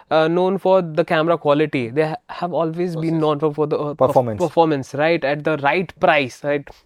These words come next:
Speaker 1: तो देखते हैं
Speaker 2: Let's
Speaker 1: कि
Speaker 2: see what
Speaker 1: OnePlus
Speaker 2: they can
Speaker 1: One
Speaker 2: do,
Speaker 1: कैसा
Speaker 2: right?
Speaker 1: आता है। So fingers are crossed and I hope कि OnePlus का ये जो लॉन्च रहे वो बहुत धमाकेदार रहे।
Speaker 2: बिल्कुल। और स्मार्टफोन्स की बात कर ही रहे हो तो,
Speaker 1: राइट।
Speaker 2: अ, Samsung के वापस जाते हैं।
Speaker 1: हाँ।
Speaker 2: आपने देखा होगा कि अभी कुछ सालों में, अ, recent years में उन लोगों ने जो फ्लैगशिप डिवाइसेस है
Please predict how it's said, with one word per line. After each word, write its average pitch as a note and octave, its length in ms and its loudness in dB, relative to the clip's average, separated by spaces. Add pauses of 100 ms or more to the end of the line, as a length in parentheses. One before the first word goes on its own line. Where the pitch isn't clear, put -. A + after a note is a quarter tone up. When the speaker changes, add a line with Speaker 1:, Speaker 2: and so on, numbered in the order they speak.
Speaker 1:
तो D3+ 60 -2
देखते F3 340 2
हैं F3 140 2
Speaker 2:
Let's - 160 -20
Speaker 1:
कि A#2+ 100 0
Speaker 2:
see A#2+ 120 2
what G3 60 2
Speaker 1:
OnePlus - 160 4
Speaker 2:
they C#3+ 120 4
can D3+ 100 -2
Speaker 1:
One D#3 80 2
Speaker 2:
do, D3 60 -4
Speaker 1:
कैसा A#2+ 160 0
Speaker 2:
right? A#2 120 0
Speaker 1:
आता A#2 160 -4
है। F3+ 80 0
So F3+ 120 0
fingers C#3+ 260 -2
are C3+ 120 -2
crossed E3 360 -2
and C3 200 -2
I B2 100 0
hope G3+ 200 2
कि D3+ 60 0
OnePlus C#3 380 -4
का D3 120 -6
ये C#3 180 0
जो F#3 140 2
लॉन्च C3 300 0
रहे C3+ 100 -2
वो C#3+ 140 -6
बहुत C3+ 360 -6
धमाकेदार A2+ 440 -6
रहे। A2 60 -6
Speaker 2:
बिल्कुल। G#2+ 200 -8
और A2+ 140 2
स्मार्टफोन्स A#2 480 -4
की - 80 -8
बात A2 240 -2
कर A#2 140 2
ही C3 80 0
रहे B2+ 160 0
हो A2+ 120 0
तो, C3+ 160 -2
Speaker 1:
राइट। A#2 220 -2 (320)
Speaker 2:
अ, G#2+ 180 0
Samsung B2 380 -4
के C3+ 120 0
वापस A2+ 320 4
जाते C#3 300 2
हैं। F#3+ 120 0
Speaker 1:
हाँ। - 280 -12
Speaker 2:
आपने B2 180 0
देखा B2 220 -2
होगा C3 140 -4
कि C#3+ 120 -4
अभी A#2+ 420 -2
कुछ C3+ 220 -8
सालों A#2 340 0
में, D#3 220 -4
अ, A#2 320 -2
recent A2+ 360 -4
years A#2+ 220 0
में E3+ 60 -4
उन C#3 100 -4
लोगों B2+ 140 -4
ने D#3+ 80 -6
जो E3+ 80 -4
फ्लैगशिप G#2+ 420 -4
डिवाइसेस A#2 380 -2
है E3 100 -2